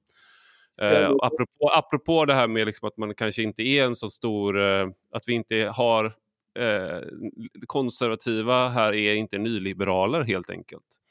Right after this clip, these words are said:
Speaker 2: Det er veldig morsomt, for det, eh, det finnes et, eh, det er et, det er et nettverk som heter Vanneberg Society, som, som bringer sammen konservative fra hele Europa. Eh, og det er jo veldig morsomt å se hvor gode venner nordmenn, svensker og dansker blir når vi kommer sammen med andre europeiske konservative.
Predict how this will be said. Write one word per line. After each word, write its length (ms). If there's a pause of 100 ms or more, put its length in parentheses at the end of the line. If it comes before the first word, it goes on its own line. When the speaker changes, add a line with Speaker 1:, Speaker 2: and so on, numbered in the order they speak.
(120)
Speaker 2:
Det 160
er 80
veldig 240
morsomt, 400
for 80
det, 80 (160)
eh, 320
det 160
finnes 240
et, 220
eh, 180
det 80
er 80
et, 160
det 60
er 100
et 140
nettverk 340
som 80
heter 160
Vanneberg 540
Society, 640
som, 240
som 160
bringer 240
sammen 320
konservative 560
fra 160
hele 240
Europa. 460 (520)
Eh, 320 (140)
og 400
det 80
er 140
jo 180
veldig 160
morsomt 320
å 160
se 160 (160)
hvor 160
gode 480
venner 400
nordmenn, 400
svensker 480
og 0
dansker 400
blir 400 (240)
når 240
vi 80
kommer 240
sammen 260
med 140
andre 320
europeiske 480
konservative. 840